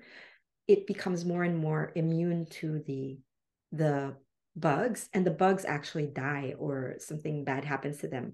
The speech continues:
when they come near the plant. So that's why you wouldn't see them. And I wonder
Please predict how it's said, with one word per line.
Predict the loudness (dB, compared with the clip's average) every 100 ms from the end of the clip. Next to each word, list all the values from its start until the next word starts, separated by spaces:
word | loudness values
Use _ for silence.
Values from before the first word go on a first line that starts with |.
| -8
when | -6
they | -6
come | -6 -8 -8 -2
near | -2
the | -2
plant. | -4 -4 -4 -10 -20 -20 -20 -20
So | -12 0 2
that's | 4 2 2 -4 -18 -20 -4
why | 2 4
you | 2 0
wouldn't | -2 -2 -6
see | -8 -8 -6
them. | -6 -8 -12 -14 _ _ _ _
And | 0 2
I |
wonder | 2 2 2 0 0 -4